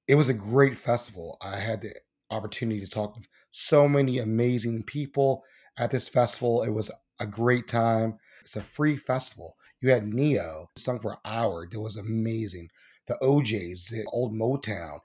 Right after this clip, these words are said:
El DeBarge. It was just a really, really powerful, and it's free. They had so many amazing vendors.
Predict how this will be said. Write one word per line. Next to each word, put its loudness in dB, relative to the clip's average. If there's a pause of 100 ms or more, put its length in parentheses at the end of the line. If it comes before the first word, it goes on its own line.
(180)
El 2
DeBarge. 2 (360)
It -4
was 0
just -4 (100)
a -8
really, 2
really 0
powerful, -4
and -2
it's -2
free. 0 (360)
They 2
had 2 (100)
so 2
many 2
amazing 0
vendors. 2